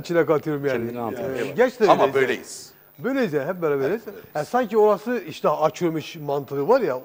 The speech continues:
Speaker 3: Eyvallah.
Speaker 1: o açıdan söyleyeyim. Aslında o kadar malzeme evde yapsanız evde o kadar işte açılır yani.
Speaker 2: İşte belki ortam, e, belki mangal,
Speaker 1: Yani,
Speaker 2: e,
Speaker 1: evet.
Speaker 2: onlar etkiliyor ve işte, e, canlı,
Speaker 3: Açık hava,
Speaker 2: açık
Speaker 3: açık
Speaker 2: hava.
Speaker 3: duruyor.
Speaker 1: Hocam
Speaker 2: Evet.
Speaker 1: aslında,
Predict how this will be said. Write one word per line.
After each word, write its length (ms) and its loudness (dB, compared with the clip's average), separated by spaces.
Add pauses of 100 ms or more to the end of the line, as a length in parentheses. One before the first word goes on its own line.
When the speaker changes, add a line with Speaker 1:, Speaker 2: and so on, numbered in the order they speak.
(120)
Speaker 3:
Eyvallah. 200 -8
Speaker 1:
o 60 4
açıdan 260 -2
söyleyeyim. 300 -10
Aslında 420 -6 (280)
o 140 2
kadar 200 2
malzeme 340 2
evde 180 0
yapsanız 340 -2
evde 280 -2
o 100 -2
kadar 160 0
işte 200 -2
açılır 360 -4
yani. 120 -12 (120)
Speaker 2:
İşte 240 0
belki 260 8
ortam, 420 6 (160)
e, 40 -6 (320)
belki 280 2
mangal, 520 4 (220)
Speaker 1:
Yani, 220 4
Speaker 2:
e, 40 -4
Speaker 1:
evet. 460 -8
Speaker 2:
onlar 200 -2
etkiliyor 340 -2
ve 60 -2
işte, 140 -8 (160)
e, 380 -14
canlı, 260 4
Speaker 3:
Açık 260 0
hava, 280 2
Speaker 2:
açık 240 -4
Speaker 3:
açık 140 0
Speaker 2:
hava. 120 4
Speaker 3:
duruyor. 220 8
Speaker 1:
Hocam 240 6
Speaker 2:
Evet. 120 4
Speaker 1:
aslında, 260 2